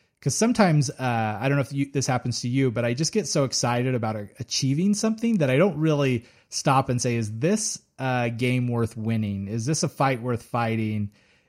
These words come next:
And so calming or slowing down and defining my motivations, why I want to do that,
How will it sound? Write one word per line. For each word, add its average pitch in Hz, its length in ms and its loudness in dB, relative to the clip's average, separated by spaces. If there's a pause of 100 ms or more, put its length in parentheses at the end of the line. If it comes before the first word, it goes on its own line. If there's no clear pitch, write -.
And 131 180 2
so 123 460 2 (380)
calming 185 540 2
or 127 200 0
slowing 185 360 4
down 131 360 2
and 117 260 -2
defining 127 480 0
my 117 140 0
motivations, 113 680 0
why 113 360 0
I 135 80 4
want 139 280 0
to 147 100 -6
do 147 180 0
that, 147 400 0